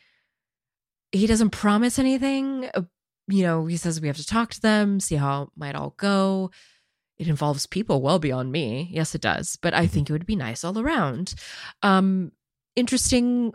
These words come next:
Speaker 1: offering, but I just don't know if it has the quite, quite the same effect as Google hosting their own cached web pages.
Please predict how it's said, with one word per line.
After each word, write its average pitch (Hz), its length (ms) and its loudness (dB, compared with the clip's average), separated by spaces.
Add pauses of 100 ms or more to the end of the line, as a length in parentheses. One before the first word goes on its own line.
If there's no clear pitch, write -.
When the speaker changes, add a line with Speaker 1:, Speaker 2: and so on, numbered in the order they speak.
Speaker 1:
offering, 254 800 2 (180)
but 190 280 -2
I 185 100 0
just - 240 -6
don't 165 160 0
know 147 460 -2 (280)
if - 220 -6
it 139 80 -4
has 139 220 -4
the - 80 -16
quite, 135 320 -8 (520)
quite 165 220 -6
the 147 80 -10
same 151 180 -6
effect - 460 -8
as 160 220 -6
Google 147 320 -6
hosting 135 460 -6
their 135 140 -8
own 110 200 -8
cached - 420 -12
web - 160 -16
pages. - 560 -16